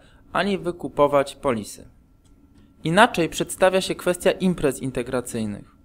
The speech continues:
Uzasadniając wyrok, sędzia Małgorzata Pyziak-Szafnicka podkreśliła, że po stronie pracownika nie pojawi się żadna korzyść, nawet w postaci zaoszczędzenia wydatków. Nie sposób zakładać, że gdyby wyjazd integracyjny nie był organizowany,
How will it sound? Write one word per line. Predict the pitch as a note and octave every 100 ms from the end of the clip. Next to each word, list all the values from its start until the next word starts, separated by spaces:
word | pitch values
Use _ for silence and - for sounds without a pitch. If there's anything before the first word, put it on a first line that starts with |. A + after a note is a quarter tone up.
| _ _
Uzasadniając | C#3+ C#3 D#3 D3+ D#3 F#3 F#3+ E3 C#3
wyrok, | C3 A2+ A#2+ D#3+ -
sędzia | - D3+ -
Małgorzata | C#3+ D3 C#3+ D3 E3 D3+
Pyziak-Szafnicka | - D3+ D3 C#3 - C#3 A#2+ A2 - E3+ G3 -
podkreśliła, | F3 - E3+ - A#2+ A2 C3+ G3 - - -
że | C#3 D3
po | C#3+
stronie | D3 - G3 G3+
pracownika | - D3+ D3 C3+ C3+ - E3 -
nie | E3
pojawi | D#3+ E3 D#3
się | D#3+ D#3+ -
żadna | B2+ E3+ E3+ F3+
korzyść, | F3 D#3+ B2 G2+ G2+ - - -
nawet | D#3+ F3 F3 A3
w |
postaci | - F#3+ - F3 F3+
zaoszczędzenia | F3 F3 F3 D#3+ D#3 D#3+
wydatków. | F3+ F3 C#3+ - E2 - _ _ _ _ -
Nie | D#3+
sposób | - B3 F#3+ C3
zakładać, | C3 C3 A2 G#2 A#2
że | - B2 A#2+
gdyby | A#2 C3 C3
wyjazd | C3 D#3 D3
integracyjny | - C#3 C3 C3+ C3 C#3 C3+
nie | C3 E3
był | E3 C#3+
organizowany, | C3 B2+ B2 A#2+ A#2 A2+ A#2+ C#3+